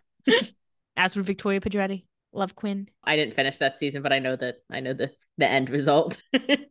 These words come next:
Speaker 1: I, I'm sorry if I spoiled You for You, but it's been out long enough to all of our audience. And also, if you're
Speaker 2: <laughs>
Speaker 1: listening to Doppelgangers, I assume you watched You.
Speaker 2: Yeah, at least the first season.
Speaker 1: I'm pretty sure, I'm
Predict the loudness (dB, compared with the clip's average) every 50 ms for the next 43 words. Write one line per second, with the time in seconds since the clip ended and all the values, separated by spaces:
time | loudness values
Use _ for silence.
0 | _ 0 2 2 2 2 -2 0 2 2 2 2 2 -2 0 2 4 4 4 4
1 | 2 0 -2 -2 -2 -4 -2 -2 -2 -4 0 0 -2 0 -2 -6 -8 -8 -8 -8
2 | -8 -10 _ _ _ _ _ _ _ -4 -2 2 2 2 2 2 2 0 0 -2
3 | -4 -6 -10 -14 _ -18 _ _ _ -20 -16 -4 -2 2 4 4 4 6 6 4
4 | 4 4 6 4 6 4 2 0 -2 -2 2 4 4 4 4 4 2 2 2 4
5 | 2 2 0 -2 _ 4 6 8 10 8 8 6 4 2 2 4 4 4 4 4
6 | 4 2 2 0 -4 -6 0 2 2 2 2 0 -2 _ _ -20 _ _ _ _
7 | -2 0 2 4 2 2 4 4 4 4 4 4 8 8 8 8 8 6 2 4
8 | 6 6 6 6 4 4 4 4 4 4 4 2 -2 -2 -2 -6 _ _ _ 4
9 | 4 4 4 6 6 6 8 8 8 4 4 0 2 4 4 4 4 0 0 2
10 | 2 2